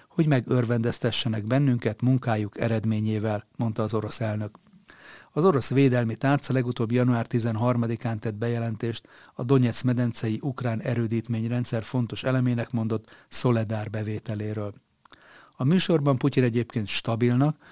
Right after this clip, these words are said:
a Moszkva ellenfelei által előrejelzettnél sokkal jobbnak nevezte az orosz gazdaság helyzetét. Nyilatkozata szerint ez a makrogazdasági mutatókban is megmutatkozik.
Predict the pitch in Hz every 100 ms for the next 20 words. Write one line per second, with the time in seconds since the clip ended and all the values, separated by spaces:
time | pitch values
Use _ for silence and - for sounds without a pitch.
0 | - - - 143 156 - 131 143 139 123
1 | - 120 117 120 117 113 113 135 123 117
2 | 117 113 110 117 - 117 104 127 - 117
3 | 110 117 117 113 - 117 123 - 151 151
4 | 131 117 110 107 113 107 110 - 104 -
5 | 104 98 110 110 110 _ _ - - -
6 | - - 156 135 - 123 110 113 160 165
7 | 156 - 147 147 - 127 143 - 123 117
8 | 113 117 - 113 113 113 127 113 110 107
9 | 113 107 - 110 107 110 110 - 110 104
10 | 101